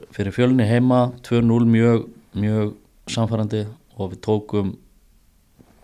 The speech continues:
svona, mm, við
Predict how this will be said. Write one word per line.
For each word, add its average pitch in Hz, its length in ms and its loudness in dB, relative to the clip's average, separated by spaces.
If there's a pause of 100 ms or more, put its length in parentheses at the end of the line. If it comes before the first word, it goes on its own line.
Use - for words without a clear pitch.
(1040)
svona, 92 520 -8 (420)
mm, 50 1400 -16 (100)
við 101 240 -4